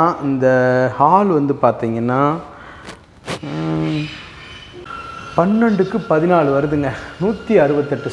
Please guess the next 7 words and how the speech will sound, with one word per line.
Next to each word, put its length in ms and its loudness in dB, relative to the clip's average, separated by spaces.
சதுரடிங்க. 500 0
இந்த 180 2
ஹால் 320 4
வந்து, 200 -4
ஹால் 220 2
வந்து 180 -2
பார்த்தீங்கன்னா, 340 -2